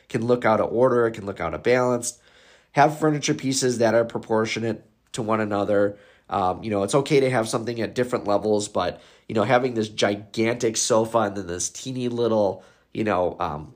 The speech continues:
cocktail next to it's gonna look funny. So you have to make sure that the proportions match and fit e-, each other. So I hope you guys have enjoyed these decorating sins. Hopefully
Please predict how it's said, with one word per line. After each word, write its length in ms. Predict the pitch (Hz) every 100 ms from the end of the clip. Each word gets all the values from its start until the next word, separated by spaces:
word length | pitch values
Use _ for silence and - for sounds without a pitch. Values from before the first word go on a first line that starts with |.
| -
cocktail 460 | - 117 - 113
next 200 | 107 101
to 120 | - 110
it's 100 | -
gonna 160 | 104
look 200 | 95 87
funny. 360 | - 80 73 69
So 140 | -
you 180 | 110 127
have 100 | 151
to 80 | 151
make 120 | 127
sure 160 | - 107
that 160 | 95
the 80 | 104
proportions 680 | 104 - 98 87 95 82 - _ _ -
match 440 | 110 101 95 -
and 140 | 104
fit 260 | 101 92 76
e-, 160 | 53 -
each 240 | - - -
other. 340 | 64 57 50 _ _ _ _ _ _ _ _ _ - -
So 120 | 202
I 40 |
hope 160 | 185 240
you 60 | 190
guys 220 | 175 160
have 80 | 160
enjoyed 400 | 143 151 160 143
these 140 | 147
decorating 500 | 147 139 147 139 127
sins. 300 | 127 180 165
Hopefully 440 | 165 143 139 135